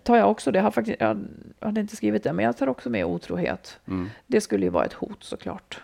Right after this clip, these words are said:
Speaker 2: Mm. Om det bara var en enda gång.
Speaker 1: Alltså, bara du tittar, bara du tittar på någon.
Speaker 2: <laughs> Ja.
Speaker 1: Ja.
Speaker 2: Nej, men jag tycker att den, den, den f-, är alltid på något sätt överst, för att den,
Speaker 1: Jo.
Speaker 2: den hotar. Det blir liksom inte, det är inte bara det att du är med någon annan, för att det,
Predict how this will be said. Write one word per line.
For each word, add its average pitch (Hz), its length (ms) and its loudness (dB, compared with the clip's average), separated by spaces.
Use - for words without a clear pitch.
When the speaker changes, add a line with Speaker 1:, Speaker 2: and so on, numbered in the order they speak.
Speaker 2:
Mm. 131 120 -10
Om 127 140 2
det 117 60 2
bara 110 180 8
var 104 80 4
en 98 140 2
enda 95 160 0
gång. 82 320 -2
Speaker 1:
Alltså, - 340 6
bara 240 200 8
du 233 80 4
tittar, 247 540 4
bara 247 180 12
du 254 80 10
tittar 277 320 6
på - 320 4
någon. 269 160 12
Speaker 2:
<laughs> - 280 6
Ja. 269 260 6
Speaker 1:
Ja. 220 100 12
Speaker 2:
Nej, 220 140 12
men 214 120 12
jag 170 100 10
tycker 175 160 8
att 160 80 8
den, 160 280 6
den, 156 400 4
den 151 180 2
f-, - 240 -10
är 143 260 4
alltid 147 480 0
på 147 80 0
något 135 120 2
sätt 110 240 0
överst, 98 440 0
för 107 80 2
att 214 100 4
den, 226 80 4
Speaker 1:
Jo. 247 180 6
Speaker 2:
den 247 120 4
hotar. 247 440 4
Det 139 200 2
blir 160 180 0
liksom 170 220 -4
inte, 165 180 -4
det 135 60 0
är 165 40 4
inte 180 160 -2
bara 151 160 4
det 123 100 4
att - 120 -2
du 135 180 0
är 127 80 2
med 120 100 2
någon 127 160 4
annan, 151 300 0
för - 80 -2
att 120 60 -4
det, 135 80 0